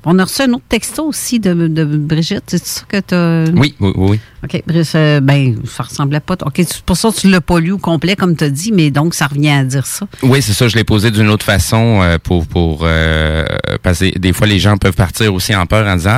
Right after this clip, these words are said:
Speaker 2: Ah, ils sont là pour nous. » Non, non, c'est, c'est, c'est pas ça nécessairement qu'ils sont là pour nous faire peur. Faut aussi qu'on prenne conscience de notre humanité et de ce qu'on est réellement.
Speaker 1: Ouais. Puis tu vois,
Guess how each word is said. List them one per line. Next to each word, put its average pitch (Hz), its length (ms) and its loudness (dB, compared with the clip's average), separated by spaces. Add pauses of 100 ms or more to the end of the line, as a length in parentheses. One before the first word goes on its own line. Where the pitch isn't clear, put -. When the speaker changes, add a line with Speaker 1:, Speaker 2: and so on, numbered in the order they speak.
Speaker 2:
Ah, - 40 -2
ils 156 80 0
sont 110 180 2
là 120 140 0
pour - 160 -2
nous. » 104 180 2 (180)
Non, 104 120 0
non, 131 260 2
c'est, 85 200 -2
c'est, 92 180 0
c'est - 120 -4
pas 127 140 2
ça 123 320 2
nécessairement 95 600 2
qu'ils 113 80 0
sont 87 180 0
là 101 80 2
pour 95 160 0
nous 85 80 0
faire 80 200 0
peur. 107 300 0
Faut - 140 -6
aussi 95 260 -2
qu'on 98 180 0
prenne 92 200 0
conscience 101 640 0
de 87 100 4
notre 85 280 0
humanité 85 540 0
et - 40 0
de 92 100 2
ce 87 120 0
qu'on 85 260 0
est 90 80 2
réellement. 87 460 2 (1160)
Speaker 1:
Ouais. 196 240 2 (160)
Puis - 140 -4
tu - 140 -4
vois, 226 140 2